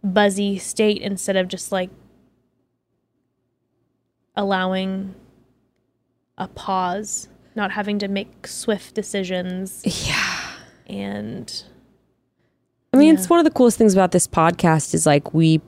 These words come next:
Speaker 2: pretty much sit, I mean, we have to have our phone and stuff for notes and, like, all that kind of thing, but we pretty much sit down at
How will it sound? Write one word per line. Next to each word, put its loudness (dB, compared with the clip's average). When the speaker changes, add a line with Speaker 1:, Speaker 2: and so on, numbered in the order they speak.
Speaker 2:
pretty 0
much 4
sit, 4
I 4
mean, 6
we 6
have 2
to 0
have 2
our 2
phone 0
and -2
stuff 0
for 0
notes 2
and, -2
like, 0
all 4
that 2
kind 2
of -2
thing, 0
but 0
we 6
pretty 4
much 6
sit 0
down 6
at 2